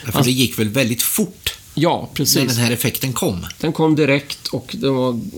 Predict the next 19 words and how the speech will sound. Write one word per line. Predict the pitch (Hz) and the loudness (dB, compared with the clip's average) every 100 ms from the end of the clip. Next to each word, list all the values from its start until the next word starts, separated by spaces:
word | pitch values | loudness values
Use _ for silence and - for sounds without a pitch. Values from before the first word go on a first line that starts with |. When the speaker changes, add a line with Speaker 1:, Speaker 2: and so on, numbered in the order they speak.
| - - - - | -16 -20 -20 -6
Speaker 2:
ordentligt | 151 131 147 190 156 127 - 147 123 - | 0 2 4 4 2 0 0 0 0 -4
problem | - 135 117 113 | -2 0 2 2
med | 117 117 | 2 2
rinnande | 131 113 110 107 113 | 4 4 2 2 0
ögon | 113 104 110 | 0 -2 -2
och | 107 | -2
så | - | 0
vidare, | 123 110 101 120 - | 0 0 -2 -4 -4
sved | 123 - 117 123 120 110 | 0 0 2 2 2 0
och | 113 - | -4 -4
så | - | -4
vidare. | 120 110 90 - - - _ _ _ _ _ | -2 -2 -4 -10 -14 -20 _ _ _ _ _
Så | - | -6
det | 131 | -2
här | 147 | 0
har | 208 | 2
gjorts | 208 175 | 0 0
en | 165 160 147 | 0 0 0
gedigen | 165 151 139 131 147 143 | 0 0 0 0 0 2